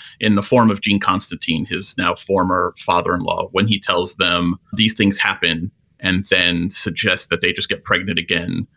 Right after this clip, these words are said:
to replace the baby. I know personally have experienced the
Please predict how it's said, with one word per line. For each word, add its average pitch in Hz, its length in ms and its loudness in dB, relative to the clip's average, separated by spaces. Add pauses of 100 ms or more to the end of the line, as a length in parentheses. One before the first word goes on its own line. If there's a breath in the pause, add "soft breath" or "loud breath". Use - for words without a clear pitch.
(140)
to 90 400 -2
replace - 520 0
the 80 200 0
baby. 80 560 -2 (360 loud breath)
I 117 180 0
know 113 180 4
personally 110 720 0 (140)
have 123 220 0
experienced 107 720 0
the 95 420 2